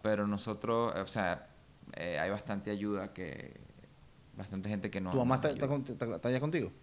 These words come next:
Speaker 1: No, mi mamá no.
Speaker 2: Ok.
Speaker 1: Este, la familia de, de mi esposa y
Speaker 2: Ok,
Speaker 1: todo
Speaker 2: ok,
Speaker 1: eso.
Speaker 2: ok.
Speaker 1: Pero, pero sí están todos.
Speaker 2: Sí, se siente ese, ese calor familiar. Hay,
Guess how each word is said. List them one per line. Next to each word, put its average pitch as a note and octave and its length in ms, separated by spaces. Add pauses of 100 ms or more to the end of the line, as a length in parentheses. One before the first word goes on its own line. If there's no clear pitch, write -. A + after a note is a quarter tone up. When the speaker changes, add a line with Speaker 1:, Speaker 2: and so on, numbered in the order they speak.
(120)
Speaker 1:
No, A2+ 180
mi G2+ 120
mamá G2+ 260
no. F2+ 120 (300)
Speaker 2:
Ok. A2 200
Speaker 1:
Este, G2 240
la G2 100
familia G#2 440
de, F#2+ 140
de F#2 80
mi E2+ 120
esposa C#3 580
y - 40
Speaker 2:
Ok, D3+ 220
Speaker 1:
todo B2 200
Speaker 2:
ok, C3+ 60
Speaker 1:
eso. G2+ 280
Speaker 2:
ok. F2+ 60 (440)
Speaker 1:
Pero, G#2 840
pero G#2 220
sí G#2 140
están G2 280
todos. G#2 300
Speaker 2:
Sí, F#3+ 100
se D3 100
siente C#3+ 200
ese, E3 160 (100)
ese D3 140
calor C3 200
familiar. C3+ 340 (100)
Hay, E2 200